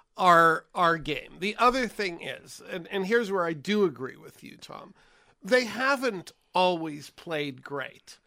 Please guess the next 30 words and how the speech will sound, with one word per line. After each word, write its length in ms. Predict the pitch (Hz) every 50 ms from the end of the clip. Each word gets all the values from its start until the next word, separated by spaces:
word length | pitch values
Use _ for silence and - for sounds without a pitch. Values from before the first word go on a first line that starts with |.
| _ _ _ _ _ _ _
What 300 | - 170 208 233 226 226
that 280 | - 208 196 185 - -
means 720 | 175 180 208 247 262 254 240 214 180 160 147 147 - -
is, 380 | 131 - - - - - 165 -
since 340 | - 208 208 175 147 - 196
we 160 | 214 214 202
know 300 | 180 220 233 262 277 262
they're 220 | 214 220 202 180
buying 420 | 143 127 170 175 180 180 185 180 185
into 320 | 175 160 156 147 - 151
the 160 | 131 139 143
system, 680 | 135 - 185 190 180 - - - 135 123 - - - _ _ _ _ _ _ _ _ _
that 220 | 180 214 214 214 220
there's 300 | 214 214 208 151 151 165
more 540 | 160 165 180 214 226 226 240 233 226 220
there. 600 | 190 196 196 208 214 - - - - - - _ _ _ _ _ _ _ _ _ _
And 260 | 202 202 202 190 196 -
if 240 | 196 208 196 - -
they 160 | 202 208 208
can 280 | 208 - 190 180 170 170
mine, 720 | 165 165 185 208 247 254 247 226 190 156 131 135 143 156
and 160 | - - 156
if 180 | 156 135 - -
Tocchet 680 | - - 190 185 190 185 - - 208 196 185 - - - -
and 320 | 175 165 160 156 151 -
company 580 | - 190 196 208 202 - - 160 143 135 131 -
can 220 | - 165 165 156 151
mine 560 | 151 151 165 190 220 214 190 160 147 139 127 131
that 320 | 170 175 185 190 - -
more, 540 | 185 170 170 175 202 214 196 - - - -